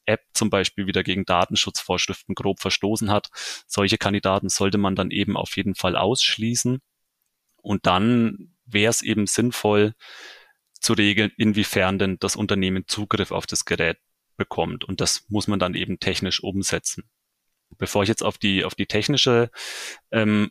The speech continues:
Umsetzung eingehe, ein Punkt, der für Arbeitnehmer, Arbeitnehmerinnen auch immer ganz spannend ist, ist natürlich, ähm, wer bezahlt denn eigentlich meine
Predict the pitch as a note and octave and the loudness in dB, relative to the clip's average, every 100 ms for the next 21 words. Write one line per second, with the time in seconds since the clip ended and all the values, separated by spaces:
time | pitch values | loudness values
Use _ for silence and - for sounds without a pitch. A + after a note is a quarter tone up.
0 | - A#2 - A2 A#2+ - G2+ G#2+ G#2+ G#2+ | 0 0 2 0 0 0 0 2 2 2
1 | G#2 G#2 - A2 G#2+ G#2 - G2+ G2 - | 2 -4 -2 0 2 0 0 2 2 2
2 | F#2+ G2+ G2+ G2+ G#2 G2+ G2 F#2+ F#2+ G2 | 0 0 2 2 2 2 0 0 2 2
3 | F#2+ A2+ B2+ A#2+ - - A2+ G#2+ G#2+ - | 4 4 2 0 -2 0 0 2 0 0
4 | - G2 G#2+ G#2 G2 F#2+ G2 - G2+ G2+ | 2 2 2 0 -4 -2 -2 0 0 0
5 | - - G#2 F#2 D#2+ D#2 G2+ G2 - - | 0 0 0 0 -4 -2 -2 -2 -2 0
6 | E2 F#2+ C3+ B2+ G#2 G#2 A2 G#2 - G2 | 2 2 2 0 0 2 0 0 0 0
7 | F#2+ F2+ | 0 -2